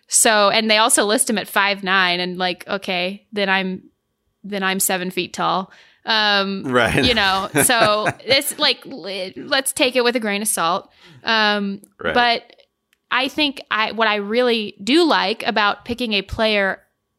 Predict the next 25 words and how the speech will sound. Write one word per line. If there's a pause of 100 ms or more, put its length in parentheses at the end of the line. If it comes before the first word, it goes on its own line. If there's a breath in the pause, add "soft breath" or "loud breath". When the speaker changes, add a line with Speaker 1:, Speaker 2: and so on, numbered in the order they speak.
(160)
Speaker 1:
like
Tutu, (720 soft breath)
and
maybe
not
necessarily
at
this
pick
point,
although,
again,
if
they
think
that
he's
going
to
far, (840)
like,
outperform
even
being
a,